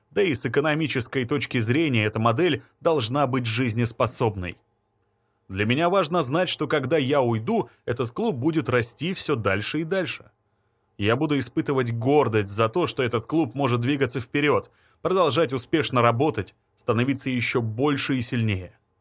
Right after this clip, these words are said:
В Манчестер Юнайтед, конечно, это вопрос, ответа на который нет. Кто может стать преемником великого человека –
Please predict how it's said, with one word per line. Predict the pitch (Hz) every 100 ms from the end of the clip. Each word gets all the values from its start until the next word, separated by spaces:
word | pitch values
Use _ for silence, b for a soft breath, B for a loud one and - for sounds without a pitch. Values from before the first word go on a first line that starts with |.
| _ _ _ _ _ _ _ 101
В | 95
Манчестер | 131 147 185 156 - 131
Юнайтед, | 131 170 208 - 117
конечно, | - 110 98 90 - 90 98 -
это | 127 175
вопрос, | 170 185 220 214
ответа | 180 - 160 165
на | 131
который | 120 117 135 135 120 120 -
нет. | 113 107 85 _ _ _ _ _ _ _ _ _ _
Кто | - 123
может | 147 139 139
стать | - 147 -
преемником | 123 117 139 131 123 127 107
великого | 117 123 131 127 113
человека – | - 117 110 120 156 101 85